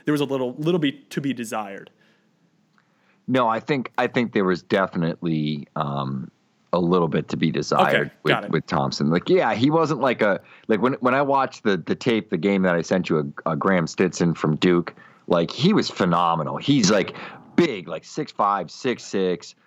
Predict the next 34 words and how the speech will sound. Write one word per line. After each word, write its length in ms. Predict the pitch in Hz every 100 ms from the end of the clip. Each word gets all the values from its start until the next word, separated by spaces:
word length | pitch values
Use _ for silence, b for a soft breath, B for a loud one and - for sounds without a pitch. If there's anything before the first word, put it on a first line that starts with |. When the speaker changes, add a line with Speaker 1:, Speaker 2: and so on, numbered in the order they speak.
| _
Speaker 2:
like, 140 | 78 -
two 200 | - 160
forty. 800 | - - 196 98 92 90 87 80 b b -
You 100 | 107
know, 100 | 90
he 80 | 82
throws 340 | 135 123 95
heat, 480 | - 127 113 107 -
sits, 300 | - 120 -
like, 140 | 90 113
ninety-three 460 | 120 110 - 101
to 60 | 85
ninety-five, 600 | 82 71 98 92 85 -
pops 300 | 127 117 -
ninety-seven, 600 | 82 78 - 90 85 80
plus 280 | - 123 95
slider. 580 | - 87 85 82 78 78
Like, 300 | 76 76 - -
Speaker 1:
Yeah. 220 | 160 135
Speaker 2:
like, 160 | 113 95
he's 360 | - 190 135 90
nasty. 720 | 87 87 98 92 87 - 76
Like, 180 | 87 90
in 60 | 117
that 240 | 147 110
game, 540 | 104 113 104 87 80 - b b b
I 40 | 110
think 80 | 131
he 40 |
goes 160 | 120 -
five 440 | - 95 101 98
innings 480 | 95 92 87 82 - -
and 100 |
a, 60 | 85